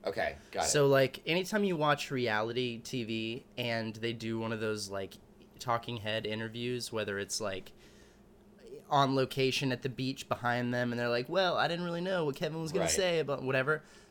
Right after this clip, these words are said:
Speaker 2: that shit.
Speaker 1: Yeah.
Speaker 2: Also, the ones that are in a studio where it looks, like, really nice behind them, and they're like, "Yeah, I was just thinking about blah, blah, blah, blah,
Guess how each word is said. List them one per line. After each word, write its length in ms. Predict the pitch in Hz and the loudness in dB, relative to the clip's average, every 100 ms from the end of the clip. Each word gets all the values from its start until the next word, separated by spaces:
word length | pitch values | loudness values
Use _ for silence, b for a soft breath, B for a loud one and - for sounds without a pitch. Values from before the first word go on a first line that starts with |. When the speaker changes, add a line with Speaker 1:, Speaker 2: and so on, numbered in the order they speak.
| - | -2
Speaker 2:
that 240 | 127 131 - | 2 4 2
shit. 380 | 185 180 - - | 2 2 0 4
Speaker 1:
Yeah. 60 | |
Speaker 2:
Also, 380 | 151 165 - 175 | 6 6 4 4
the 80 | 151 | 4
ones 260 | 139 139 139 | 4 2 2
that 120 | 127 | 0
are 40 | |
in 180 | 131 135 | 2 0
a 60 | 120 | 0
studio 720 | - - 123 139 143 143 156 | -4 -4 -2 0 2 2 2
where 180 | 143 127 | 2 2
it 100 | 123 | 2
looks, 240 | 127 - | 0 0
like, 180 | 117 104 | -2 -2
really 220 | 123 120 | -2 -2
nice 240 | 113 110 - | 0 -2 -2
behind 400 | 120 117 139 147 | -8 -4 -2 0
them, 100 | 143 | 0
and 120 | 143 | 0
they're 60 | 123 | 0
like, 200 | 117 - B B B - | -2 -4 B B B 0
"Yeah, 340 | 220 214 202 | 4 6 6
I 60 | 208 | 4
was 100 | 202 | 0
just 180 | 196 - | -4 -4
thinking 260 | 190 185 | -4 -4
about 440 | 180 180 180 170 160 | 0 2 4 2 2
blah, 180 | 160 | 0
blah, 80 | 151 | 2
blah, 200 | 156 | 2
blah, 60 | 156 | 2